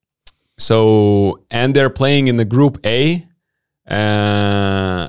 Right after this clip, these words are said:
where, whereas Group A is, like, one of the easiest, I think, groups there. They have Angola, Philippines, and Italy. So they should qualify with Italy, go to the next round, where they will face, uh, Serbia and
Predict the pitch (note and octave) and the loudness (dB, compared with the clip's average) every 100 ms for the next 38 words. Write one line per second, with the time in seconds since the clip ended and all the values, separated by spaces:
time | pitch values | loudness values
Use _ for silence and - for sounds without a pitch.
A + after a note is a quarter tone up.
0 | - - G2+ A2 G2+ G#2 A2 G#2+ G#2 - | -12 -6 0 0 0 0 0 2 0 -2
1 | - - G2+ F#2+ A2+ C3+ - A2+ A2+ A2 | -4 -4 -6 -2 2 2 0 -2 0 0
2 | G2+ G2+ G2 F#2+ _ _ _ _ _ G2+ | 0 0 0 -2 _ _ _ _ _ -6
3 | G#2+ A#2 G#2 G2+ G2+ _ A2 A2+ G#2+ G2+ | -2 0 -2 -2 -4 _ -2 0 2 0
4 | G2 - G#2 - G#2 G2 G2 B2 A#2 - | -2 -4 -6 -4 -6 -4 -2 -2 -2 -2
5 | C3+ C3+ B2 G2 G2+ G2+ G2+ G2 - G2+ | 0 2 0 -2 0 0 0 -2 -6 -8
6 | G2+ A2+ B2+ C#3+ C#3+ D3 - _ _ - | 0 2 4 2 0 -2 -10 _ _ -6
7 | - C3 D3 D3 D3 D3+ C#3 - G#2 G#2+ | 0 2 0 0 0 0 -2 -6 -6 -4
8 | A#2+ D#3 F3 F3+ - _ _ - A2 G#2 | -2 -2 -2 -4 -12 _ _ -12 -10 -6
9 | F#2+ A2 G#2 G#2+ E2+ - F#2+ G2 F#2+ G2+ | -4 -2 -2 -4 -6 -8 -6 -6 -6 -6
10 | F#2+ F#2+ - G#2+ A2+ A2+ G#2+ G#2 G2+ G#2 | -6 -6 -10 -10 -8 -8 -4 -4 -6 -6
11 | G2+ G2+ - - A2 B2 C3+ - _ _ | -6 -6 -6 -4 -2 -2 -4 -10 _ _
12 | _ _ G#2 C3+ D3+ C#3+ B2+ A#2+ - B2+ | _ _ 0 2 4 2 2 0 0 0
13 | A#2+ - A2+ G2+ G2 F#2+ F#2 F#2 A2+ - | 0 -2 0 0 2 0 -4 -6 -6 0
14 | C3+ C#3+ D3 D3 C#3+ C#3+ C3 A2+ A2 A2 | 2 2 2 2 2 0 -4 -4 -2 -2
15 | G#2+ | -4